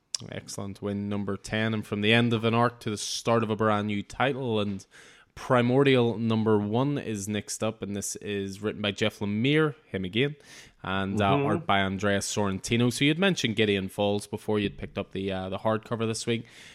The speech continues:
Speaker 1: Well, here we're back in the land of Gideon Falls. You know, these two guys collaborated on that wonderful title,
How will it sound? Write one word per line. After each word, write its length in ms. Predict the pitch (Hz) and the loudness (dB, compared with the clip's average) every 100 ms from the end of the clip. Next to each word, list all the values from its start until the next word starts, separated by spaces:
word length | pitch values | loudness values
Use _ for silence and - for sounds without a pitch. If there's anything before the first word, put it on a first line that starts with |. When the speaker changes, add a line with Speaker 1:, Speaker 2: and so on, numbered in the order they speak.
| _ | _
Speaker 1:
Well, 340 | 113 110 110 - _ - | 2 4 4 0 _ -20
here 280 | - 117 | 0 2
we're 140 | 113 107 | 4 4
back 280 | 110 104 110 | 4 2 0
in 80 | |
the 80 | 104 | 0
land 340 | 101 98 101 104 | 0 0 0 -2
of 140 | 101 | 0
Gideon 300 | 110 104 101 | 2 2 0
Falls. 400 | - 107 104 - | 0 0 0 -2
You 40 | |
know, 120 | 98 98 | -4 -2
these 180 | 113 | -2
two 160 | 117 110 | 0 -2
guys 300 | 101 101 98 | 2 0 0
collaborated 480 | - 101 95 98 95 | -4 -2 0 -2 -2
on 80 | 98 | 0
that 180 | 110 | 0
wonderful 400 | 104 110 104 - | 0 -2 -4 -6
title, 460 | 101 - 107 107 104 | -10 -2 -2 -2 -6